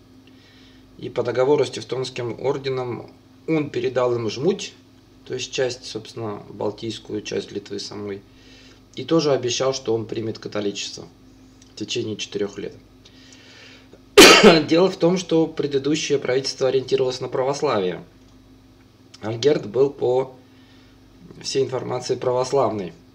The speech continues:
по православной, по крайней мере, информации. Э, это было неудивительно, потому что большинство населения были православные, украинцы и белорусы,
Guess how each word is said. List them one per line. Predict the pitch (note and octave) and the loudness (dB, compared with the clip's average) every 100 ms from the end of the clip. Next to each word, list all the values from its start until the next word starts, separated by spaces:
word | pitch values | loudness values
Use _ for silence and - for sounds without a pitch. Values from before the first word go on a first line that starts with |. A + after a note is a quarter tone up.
| - - - - - | -20 -20 -20 -20 -16
по | |
православной, | - G2+ G#2 G2+ F#2+ F2 | -8 -4 -2 -2 -4 -6
по | E2+ F2+ | -8 -10
крайней | - F2 F2 | -8 -10 -10
мере, | F2 | -10
информации. | F2 - F#2 F2 E2 E2 - - - - - - - - - | -12 -12 -12 -12 -12 -14 -18 -20 -20 -20 -20 -20 -20 -18 -8
Э, | A#2+ A#2 - | -4 -4 0
это | C#3+ E3 | 2 2
было | E3+ | 2
неудивительно, | E3+ F3+ E3+ E3 C#3 C3 A#2+ | 4 2 2 0 0 -2 -2
потому | A2 A2+ A#2 | -4 -4 -6
что | - | -8
большинство | A2+ - A#2+ C3+ | -6 -6 -8 -6
населения | D3+ C#3 A#2+ C3+ C3+ | -4 -4 2 2 2
были | C3+ B2+ | 0 -2
православные, | B2 B2+ C3 B2+ A2 G2+ G2+ | -2 -4 -4 -2 -2 -2 -6
украинцы | - G#2 A2 A#2+ - A2+ | -4 -2 -2 -4 -6 -6
и | - - G#2 G#2+ G#2+ | -6 -8 -4 -2 -2
белорусы, | A2 A#2+ B2 A2 - | 0 0 0 -2 -6